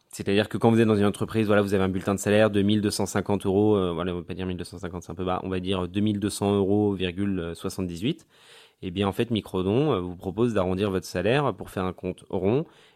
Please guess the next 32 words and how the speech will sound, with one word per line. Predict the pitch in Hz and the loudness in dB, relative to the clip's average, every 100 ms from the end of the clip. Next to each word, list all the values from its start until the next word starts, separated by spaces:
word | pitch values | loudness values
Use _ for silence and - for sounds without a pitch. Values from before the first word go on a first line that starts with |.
| - | -10
et | 87 | -4
donc | 104 113 | -2 -4
vous | |
permettre | 90 92 104 | -4 -2 -2
de | 98 | -4
soutenir | - 95 101 | -8 -8 -4
une | 98 | -2
association, | 92 92 - 87 - 127 135 | -2 -6 -8 -8 -4 -2 -2
euh, | 98 95 92 | -4 -6 -8
avec | 92 92 | -6 -6
votre | 95 | -6
arrondi | 98 101 98 | -2 -2 -4
sur | - | -8
salaire. | 101 85 - | -6 -6 -4
Ça, | 113 | -4
c'est | 107 | -4
très | - | -4
chouette. | 101 92 - - - - - | -4 -6 -8 -20 -20 -20 -8
On | 98 98 | -2 0
a | 101 | 2
Phoenix, | 180 185 165 - - | 4 4 2 -6 -6
qui | |
est | 101 | -4
une | |
très | - 101 | 2 2
belle | |
entreprise. | 98 - 95 95 | 2 0 -2 -2
On | 82 90 | -2 -6
a | 90 | -4
lita | 104 113 117 | -2 2 2
point | - 135 | 2 2
co. | 131 123 | 4 2